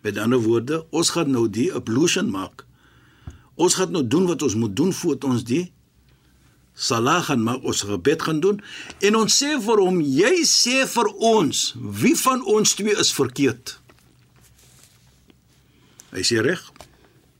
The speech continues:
Hulle doen dit. Nee, ek sal, ek gaan dit doen." Toe gaan hulle twee.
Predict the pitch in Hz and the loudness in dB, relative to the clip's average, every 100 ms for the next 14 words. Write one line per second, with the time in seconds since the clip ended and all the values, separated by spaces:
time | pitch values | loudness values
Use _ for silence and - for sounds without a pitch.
0 | _ _ - 107 101 131 160 196 - _ | _ _ -10 -8 0 2 2 0 -2 _
1 | _ _ _ _ - _ _ _ _ _ | _ _ _ _ -20 _ _ _ _ _
2 | _ 104 117 101 101 92 - - - 110 | _ -2 -2 0 -4 -6 -12 -10 -4 -2
3 | 104 147 101 - _ _ _ _ _ - | 0 0 0 -8 _ _ _ _ _ -10
4 | 127 180 151 120 120 95 | -2 0 0 -2 -4 -8